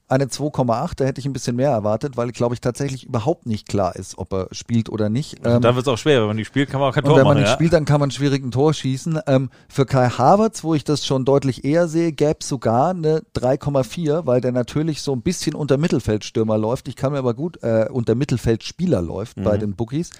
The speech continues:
Speaker 1: Ich kann mir aber gut vorstellen, dass er wieder als Neun aufläuft, was die Torwahrscheinlichkeit von ihm dann natürlich nochmal deutlich erhöhen würde.
Speaker 2: Also sonst tippen wir oft auf die Mannschaften. Heute sind's irgendwie die Personalien, die, äh, bei den Quoten herausragen. Also auf Kai Havertz, also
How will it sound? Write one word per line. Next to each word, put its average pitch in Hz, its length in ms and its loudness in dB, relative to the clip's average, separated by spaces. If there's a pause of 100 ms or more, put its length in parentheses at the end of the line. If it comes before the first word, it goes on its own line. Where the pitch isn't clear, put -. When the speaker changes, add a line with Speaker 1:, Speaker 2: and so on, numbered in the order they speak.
(160)
Speaker 1:
Ich - 80 -20
kann 131 120 2
mir 131 40 6
aber 127 140 2
gut 139 200 -6
vorstellen, 139 380 -4
dass 123 160 -2
er 120 140 0
wieder 143 320 0
als 117 400 -2
Neun 117 340 2
aufläuft, 151 720 -2
was 131 320 -4
die 123 160 -10
Torwahrscheinlichkeit 143 920 -2
von 139 160 -12
ihm 139 160 -8
dann 123 140 -2
natürlich 123 400 -6
nochmal 113 240 -6
deutlich 107 360 -6
erhöhen 95 280 -6
würde. 87 200 -10 (240)
Speaker 2:
Also 131 180 2
sonst 165 260 2 (140)
tippen 185 200 2
wir 147 140 6
oft 156 220 0
auf 147 160 0
die 135 100 -4
Mannschaften. 131 480 2
Heute 185 240 4
sind's 175 240 -2
irgendwie 170 280 -4
die 147 100 -4
Personalien, 139 320 0
die, 131 560 2
äh, 120 400 2
bei 123 160 2
den 127 140 -4
Quoten 143 300 -2
herausragen. 139 680 2 (280)
Also 113 200 2
auf 123 140 -4
Kai 123 220 2
Havertz, 156 580 2 (400)
also 92 320 -2